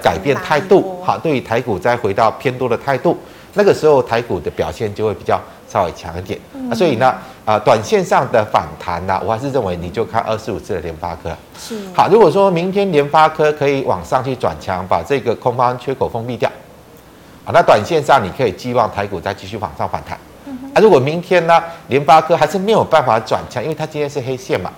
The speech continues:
Speaker 2: 是。
Speaker 1: 啊，跟上礼拜四一样。啊，台股挑战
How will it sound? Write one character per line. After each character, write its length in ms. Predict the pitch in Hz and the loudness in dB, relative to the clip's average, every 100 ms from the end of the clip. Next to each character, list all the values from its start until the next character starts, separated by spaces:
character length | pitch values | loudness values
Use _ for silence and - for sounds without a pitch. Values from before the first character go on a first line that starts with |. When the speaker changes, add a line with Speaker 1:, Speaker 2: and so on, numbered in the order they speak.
| - | -16
Speaker 2:
是。 220 | - 233 190 | -14 -12 -10
Speaker 1:
啊， 140 | - - | -8 0
跟 200 | 170 165 | 0 0
上 280 | - 180 | 0 0
礼 80 | 117 | 0
拜 200 | 90 127 | 0 0
四 180 | 123 131 | 0 -4
一 120 | 104 | -2
样。 120 | 113 - - - - | 0 -2 -8 -12 -6
啊， 100 | 110 | 0
台 160 | 156 190 | 2 4
股 180 | 170 | 2
挑 240 | - 131 135 | 0 2 2
战 260 | - 143 | 4 2